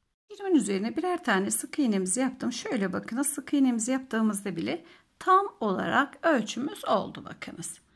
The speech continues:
Hiçbir sıkıntı yok. Şimdi, e, yeleğimize istediğiniz ölçü büyüklüğünde örebilirsiniz. Ne kadar büyük ölçüde örerseniz örün, hiç fark etmez. Sırtımızda kolumuzu ayıracağımız bölüme yaklaştığımız zaman, yani oraya geldiğimiz zaman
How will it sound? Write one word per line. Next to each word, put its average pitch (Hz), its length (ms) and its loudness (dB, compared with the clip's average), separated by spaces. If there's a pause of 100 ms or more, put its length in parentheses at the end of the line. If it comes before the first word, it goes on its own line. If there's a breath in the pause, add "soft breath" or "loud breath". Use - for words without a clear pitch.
(260 loud breath)
Hiçbir 370 320 -4
sıkıntı 220 480 -2
yok. - 140 -6
Şimdi, 202 420 0 (420 loud breath)
e, 240 60 -2 (220)
yeleğimize 359 680 0
istediğiniz 403 720 -4
ölçü 220 460 -4 (120)
büyüklüğünde 220 600 -4
örebilirsiniz. 202 840 -4
Ne 349 140 -6
kadar 269 440 -2 (260)
büyük 220 400 -6
ölçüde 220 360 -4
örerseniz 233 680 -4
örün, 208 220 -2
hiç - 220 -8
fark 226 360 -4
etmez. 226 420 -4 (340 loud breath)
Sırtımızda 247 680 0
kolumuzu 285 600 2
ayıracağımız 226 720 0
bölüme 233 380 2
yaklaştığımız 202 800 -2
zaman, 214 260 -2
yani 294 340 2
oraya 269 300 2
geldiğimiz 262 680 0
zaman 190 340 -2